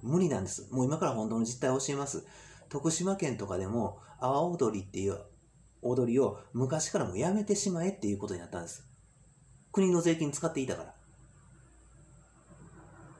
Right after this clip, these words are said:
着物とか、本当に自分たちで買ったのかどうか怪しい。こんなもん調べ尽くすことが不可能。で、その人たちがゴートゥートラベルキャンペーンとかで、神戸市の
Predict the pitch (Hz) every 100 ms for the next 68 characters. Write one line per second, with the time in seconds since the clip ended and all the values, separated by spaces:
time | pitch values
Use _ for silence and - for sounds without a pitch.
0 | - - 180 175 180 151 101 110 - -
1 | - - 160 185 143 117 151 151 - 87
2 | 117 98 92 95 95 - 180 214 202 175
3 | - 208 208 120 - - - 240 113 113
4 | - 104 - - 92 87 - - - 254
5 | 196 87 - - - - 180 - - 226
6 | 233 220 165 156 143 107 160 165 165 160
7 | 156 151 156 160 151 143 123 92 92 104
8 | 127 90 - - _ _ _ - - -
9 | - - - - _ _ - - 160 147
10 | 135 101 117 -